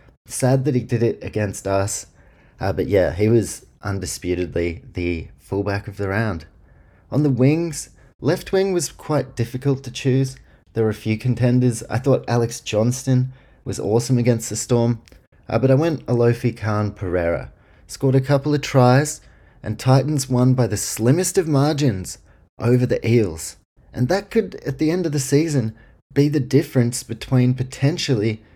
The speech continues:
Gold Coast playing finals and Eels missing out.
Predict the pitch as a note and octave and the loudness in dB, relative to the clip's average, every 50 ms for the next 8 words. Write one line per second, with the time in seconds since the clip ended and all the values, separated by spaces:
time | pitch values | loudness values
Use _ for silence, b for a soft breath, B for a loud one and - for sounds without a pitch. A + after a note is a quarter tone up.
0 | b b - - A#2 B2 C3+ C3+ - C#3+ C3+ B2 C3 - - - C3 A#2 A2+ G#2+ | b b -4 0 2 2 2 2 2 2 2 2 2 0 -2 -2 0 0 0 0
1 | - - - A2 G#2+ A#2+ C3 C3 A#2 F2 E2+ - - b b b b b b b | -2 -4 -4 -2 2 4 4 4 2 0 -2 -8 -14 b b b b b b b
2 | - - A2 - - - A2+ A#2 A#2 A2+ G#2+ - - - - - G2 G2+ A2 G#2+ | -6 -4 -4 -2 -2 0 2 2 2 2 -2 -4 -8 -12 -12 -8 -2 -2 -2 -2
3 | - - G#2 F#2 F2 F2+ F#2 F2 C2+ | -2 -4 -4 -2 -2 -2 -2 -4 -4